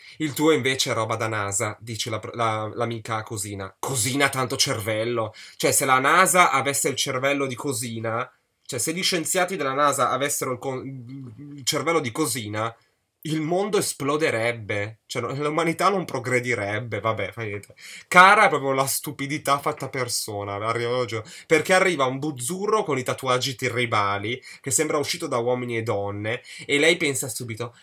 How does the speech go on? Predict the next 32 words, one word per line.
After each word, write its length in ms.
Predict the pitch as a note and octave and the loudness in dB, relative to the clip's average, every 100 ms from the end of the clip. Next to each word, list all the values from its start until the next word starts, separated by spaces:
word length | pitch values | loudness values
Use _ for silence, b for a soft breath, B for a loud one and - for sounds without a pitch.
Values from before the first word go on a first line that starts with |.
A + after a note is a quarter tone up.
| b | b
"Credo 300 | _ G#3 A3+ | _ 0 2
di 80 | G#3 | 2
aver 220 | F#3+ F#3 | 0 0
appena 340 | F#3 F#3 G3+ F#3+ | -2 -2 -4 -4
conosciuto 500 | F#3+ F3+ E3+ G3 F3+ | -4 -4 -4 -6 -6
il 120 | E3 | -6
tizio 320 | G3 F3 - | -6 -2 -2
che 80 | E3 | -2
mi 100 | D3 | -8
farà 220 | D3+ D3 | -4 -4
perdere 340 | D#3 D#3+ D3+ C#3+ | -2 -4 -4 -4
la 140 | C3 | -2
verginità." 600 | B2+ A#2 B2 A#2 - F2+ b b b | -4 -4 -6 -6 -6 -8 b b b
E 140 | C3 | 0
ovviamente... 1120 | C#3 C3+ G#2+ B2+ A#2+ A2+ A2+ A2+ - B2+ D3+ - _ _ _ B B _ | 2 2 0 0 0 0 -2 -6 0 0 0 -8 _ _ _ B B _
Ovviamente 680 | C3+ C3+ B2+ B2+ A#2+ A2+ C3+ | -8 -6 -2 -2 -2 -4 -8
Cosina 460 | - A2 A2 A2+ | -6 -6 -4 -4
le 120 | A2+ A2 | -2 -2
ricorda: 540 | G#2+ - G2 F#2 G#2+ B B | -4 -6 -6 -6 -12 B B
"Ma 100 | G3+ | -4
tu 120 | D4+ | -2
non 120 | A#3 | -4
sei 240 | F#3+ F#3+ E3+ | 0 0 0
vergine?" 400 | E3 D3 D#3 E3+ | 0 0 -4 -2
"Ah, 160 | A3 | -2
la 120 | G#3+ | -2
perderò 300 | F#3+ F3+ E3 | -2 -4 -2
una 140 | E3 F3 | -2 0
seconda 420 | - F#3+ D#3+ D#3 | -2 -2 -2 -2
volta." 460 | C#3+ C#3 D#3 - - | -2 -2 -2 -4 -2
Ma 100 | F#3+ | 0
cosa? 380 | - - C#3+ - | 0 -2 -10 -10